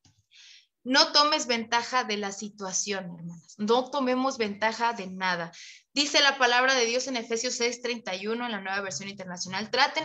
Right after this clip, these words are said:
a los demás tal y como quieren que ellos los traten a ustedes". Entonces, hermanas, debemos de tomar acción. Debemos de tomar conciencia.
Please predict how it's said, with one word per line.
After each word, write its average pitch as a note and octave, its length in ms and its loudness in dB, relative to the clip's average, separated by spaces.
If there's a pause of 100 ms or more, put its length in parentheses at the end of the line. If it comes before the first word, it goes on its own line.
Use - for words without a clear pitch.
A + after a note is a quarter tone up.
a B3 120 4
los G#3 200 -2
demás G3+ 420 -6
tal C4+ 260 4 (260)
y B3+ 160 -2
como A3 280 0
quieren A#3+ 360 0
que G#3+ 160 -2
ellos A3 340 -4
los F#3+ 180 -10
traten G3+ 500 -4
a F#3 140 0
ustedes". - 840 -6 (380)
Entonces, F#3 540 -6
hermanas, C#4+ 600 -4 (680)
debemos A#3+ 580 2
de A#3+ 320 0 (240)
tomar A3+ 420 4
acción. F#3+ 680 -2 (760)
Debemos B3 460 4
de A#3+ 140 4
tomar G#3+ 600 0
conciencia. G#3+ 960 -4